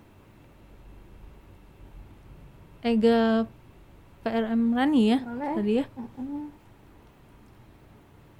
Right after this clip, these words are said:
Speaker 1: Ya, itu. Tuh.
Speaker 2: Silakan ya di D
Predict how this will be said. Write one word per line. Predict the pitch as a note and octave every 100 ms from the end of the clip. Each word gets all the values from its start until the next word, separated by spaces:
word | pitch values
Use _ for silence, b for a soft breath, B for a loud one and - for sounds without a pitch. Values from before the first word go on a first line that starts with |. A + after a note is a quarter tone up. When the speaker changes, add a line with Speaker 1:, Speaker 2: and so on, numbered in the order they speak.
| - -
Speaker 1:
Ya, | A3 G3+
itu. | G3 G3+ - - -
Tuh. | G3+ F#3 F3+ E3+ F3 - - - b b b b b
Speaker 2:
Silakan | - B3 A#3+ D4 D4+
ya | B3+ B3+ D#4 F4
di | B3 A#3 A#3+ B3
D | G#3+ B3